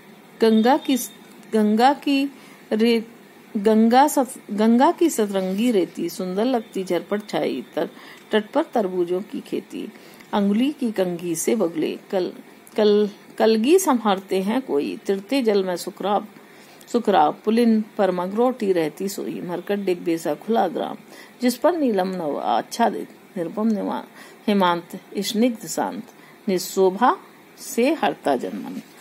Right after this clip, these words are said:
अब ये चारों का मैं बताने जा रही हूँ, ठीक है। अब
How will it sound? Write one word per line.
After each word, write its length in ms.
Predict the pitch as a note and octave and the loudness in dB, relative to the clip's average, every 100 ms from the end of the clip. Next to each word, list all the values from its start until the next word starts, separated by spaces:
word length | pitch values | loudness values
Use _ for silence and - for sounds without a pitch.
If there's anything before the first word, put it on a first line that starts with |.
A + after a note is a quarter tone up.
| - - - | -20 -20 -4
अब 100 | A3 | 0
ये 160 | A3+ B3 | 2 2
चारों 420 | - B3 B3 C#4 | 4 6 6 6
का 120 | C4+ | 4
मैं 180 | B3 A3+ | 4 4
बताने 380 | G#3 G3+ G3 G3 | 2 2 2 2
जा 160 | F#3 | 4
रही 160 | F#3 F#3 | 4 2
हूँ, 220 | A3 C4 - - - - - - | 2 2 -2 -20 -20 -20 -20 -16
ठीक 240 | - B3 B3 | -2 0 2
है। 280 | F#4 - - - - - | 0 -2 -14 -20 -20 -4
अब 220 | - D#4+ | 2 2